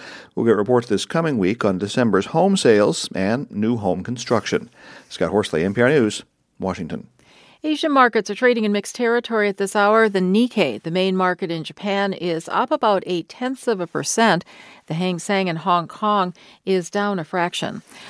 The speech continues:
Speaker 2: Wall Street is closed tomorrow in observance of the Martin Luther King Junior holiday.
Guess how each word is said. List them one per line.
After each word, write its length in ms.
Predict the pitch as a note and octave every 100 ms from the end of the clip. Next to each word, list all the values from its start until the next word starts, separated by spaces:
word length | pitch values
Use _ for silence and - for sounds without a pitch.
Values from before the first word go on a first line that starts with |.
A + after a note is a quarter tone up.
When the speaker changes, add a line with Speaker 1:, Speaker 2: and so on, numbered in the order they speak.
| - -
Speaker 2:
Wall 140 | B3 B3
Street 200 | B3+ G#3+
is 120 | -
closed 300 | A#3 A#3 -
tomorrow 340 | A3 G3 G#3
in 80 | G#3+
observance 520 | F3 F#3+ G3 F#3+ F#3
of 100 | F3
the 60 | E3
Martin 240 | F3 E3+
Luther 260 | F3 E3+ D#3+
King 260 | - F3+
Junior 400 | E3+ F#3 F#3 E3
holiday. 720 | D3 - G#3 A3+ F#3+ D#3+ F3+